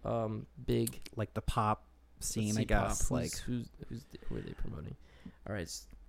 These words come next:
Speaker 1: it's to be expected.
Speaker 2: Obviously.
Speaker 1: Oh, they're, they're promoting Hilary Duff.
Speaker 2: Yeah,
Speaker 1: Hilary
Speaker 2: she
Speaker 1: Duff's
Speaker 2: came,
Speaker 1: out with
Speaker 2: she
Speaker 1: a new
Speaker 2: came with an
Speaker 1: album.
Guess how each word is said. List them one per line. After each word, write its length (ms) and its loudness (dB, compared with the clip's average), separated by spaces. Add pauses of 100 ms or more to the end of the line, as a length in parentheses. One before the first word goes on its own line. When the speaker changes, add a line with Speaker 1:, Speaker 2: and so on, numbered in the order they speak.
(880)
Speaker 1:
it's 200 -4
to 100 8
be 120 12
expected. 720 4 (400)
Speaker 2:
Obviously. 340 12
Speaker 1:
Oh, 40 10
they're, 220 12
they're 180 6
promoting 400 10
Hilary 280 10
Duff. 300 10 (540)
Speaker 2:
Yeah, 260 12
Speaker 1:
Hilary 40 12
Speaker 2:
she 60 12
Speaker 1:
Duff's 140 12
Speaker 2:
came, 140 12
Speaker 1:
out 160 12
with 80 12
Speaker 2:
she 60 12
Speaker 1:
a 40 12
new 80 12
Speaker 2:
came 140 12
with 100 12
an 80 12
Speaker 1:
album. 320 12